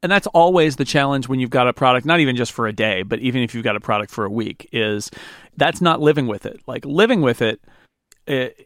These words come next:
over time, you will adapt. Like, your muscle memory will adapt to the new thing. And a new thing is always going to be,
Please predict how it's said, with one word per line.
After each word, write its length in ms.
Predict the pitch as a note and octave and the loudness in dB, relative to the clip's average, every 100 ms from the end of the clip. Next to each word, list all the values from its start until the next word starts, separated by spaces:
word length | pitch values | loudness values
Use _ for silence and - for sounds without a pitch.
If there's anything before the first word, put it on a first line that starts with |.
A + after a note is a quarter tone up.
| _ - F3 - | _ -8 -4 2
over 220 | E3+ E3+ | 4 2
time, 320 | - F3+ D#3+ | 0 2 4
you 340 | C#3+ C#3+ D#3+ | 2 2 2
will 260 | D3+ C#3+ C#3 | 2 2 2
adapt. 540 | B2+ C#3 B2 G#2 - | 2 2 0 -4 -4
Like, 220 | C3 A#2+ - | -2 -2 -4
your 540 | C3+ A#2 C#3+ C#3 C3+ | -14 -2 2 4 6
muscle 260 | C3+ F3+ F3+ | 4 2 0
memory 320 | B2 A2 F#2+ | 0 -2 -6
will 260 | F#2 A2 G#2 | -4 -2 -2
adapt 540 | G2 G#2+ E2+ - - | -4 -6 -8 -16 -14
to 120 | - | -6
the 100 | A#2 | -4
new 120 | A2+ | -2
thing. 380 | G#2+ - A2+ G2 | -2 -2 -2 -4
And 360 | A#2+ B2+ A#2+ - - | -4 -2 -2 -6 -2
a 60 | |
new 200 | D3 G3 | 2 4
thing 220 | C4 F#3+ D3 | 4 2 0
is 100 | - | 2
always 460 | C#3+ E3+ F3+ C3+ | 2 4 2 2
going 240 | - A#2 A2 | 0 -2 -2
to 100 | A2 | -4
be, 420 | G#2 F#2+ F2+ | -2 -2 -4